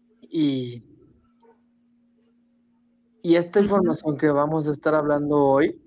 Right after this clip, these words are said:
Speaker 2: Sí.
Speaker 1: es importante que la audiencia no lo escuche con su cabeza, sino la sienta con su corazón. En el corazón está la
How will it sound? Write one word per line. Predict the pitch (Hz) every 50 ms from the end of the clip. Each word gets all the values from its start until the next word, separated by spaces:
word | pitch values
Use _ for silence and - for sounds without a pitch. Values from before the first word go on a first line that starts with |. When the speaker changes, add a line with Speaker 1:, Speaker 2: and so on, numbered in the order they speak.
| _ _ - _ _ _ _ _ _ _ _ _ _
Speaker 2:
Sí. | - - 220
Speaker 1:
es | 208 170 156 147
importante | 165 160 - 156 147 139 151 143 135 151 160 -
que | - - 151 147
la | 135 135
audiencia | 131 135 131 139 139 139 143 135 131 - 156
no | 151 151 151
lo | 151 147 151
escuche | 151 147 - - 156 139 - - 151 143
con | - - 143 135
su | 131 - 131
cabeza, | - 139 131 131 139 147 143 - - 143 127 123 123 - _ _ _ _ - - _ _ _ _ _
sino | - - - 143 143 139
la | 135 135 131
sienta | - - - - 156 147 147 135 - 160 156 156
con | - 151 143 131
su | 123 - - -
corazón. | - 131 127 131 127 - - 143 143 147 143 127 - _ _ _ _ _ _ _ _ _ _ _ _ _ _ _ _ _ _ _ -
En | 147 139 139
el | 127 127
corazón | - 143 135 135 135 127 - - 165 151 151 165 185 220 233 - _ _ _ _ _ _ _ _ _ _ _ _ _ _ _ _ _ _ - - - _ _ _ _ _ _ _ _ _
está | - 143 139 131 - - _ - 135 135
la | 139 147 147 143